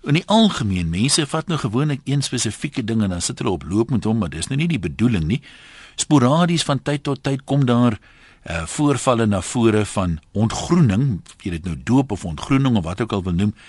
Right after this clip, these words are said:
In die ou dae het mense gepraat van doop. Toe sê die universiteite, "Ha, is nie 'n ding soos doop nie. Dit mag oriëntering of verwelkoming wees, maar nie doop nie." Maar dit kom steeds gereeld voor, soms selfs met rassistiese ondertone.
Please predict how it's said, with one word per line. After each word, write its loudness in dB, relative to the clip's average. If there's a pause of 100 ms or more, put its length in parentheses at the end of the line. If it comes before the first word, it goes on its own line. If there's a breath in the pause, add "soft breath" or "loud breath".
(260 loud breath)
In -6
die -2
ou 4
dae 2
het -2
mense 0
gepraat -2
van -4
doop. 0 (640 loud breath)
Toe 4
sê 4
die 4
universiteite, 0
"Ha, -2
is -2
nie 0
'n -2
ding 0
soos -4
doop 0
nie. -12
Dit -10
mag 2
oriëntering -2
of -6
verwelkoming -2
wees, -4
maar -6
nie -2
doop -2
nie." -14 (640 loud breath)
Maar 2
dit -2
kom 2
steeds 0
gereeld 0
voor, 0
soms 0
selfs -2
met -6
rassistiese -2
ondertone. 2